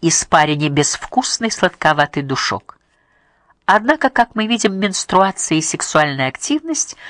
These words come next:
временно изменяют их ольфакторный рисунок. Любопытно, что связь между особенностями индивидуального запаха и темпераментом, цветом лица и волос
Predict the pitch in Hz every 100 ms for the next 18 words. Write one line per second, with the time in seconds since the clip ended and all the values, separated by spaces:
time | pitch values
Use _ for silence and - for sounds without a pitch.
0 | - - _ - 165 180 277 359 330 302
1 | 240 202 190 185 202 196 - 190 - -
2 | 143 135 - - 131 123 127 123 - -
3 | 80 - - - _ _ _ _ _ _
4 | _ _ _ _ _ _ _ _ _ _
5 | - - - - - 220 220 247 381 285
6 | 262 214 - 226 247 180 180 160 - 156
7 | - 226 180 135 - 139 131 - 143 131
8 | 135 143 131 120 127 131 131 110 113 -
9 | 123 - 131 127 175 262 151 123 113 101
10 | - - - _ _ - 214 277 285 247
11 | 233 - - 247 196 180 170 208 302 -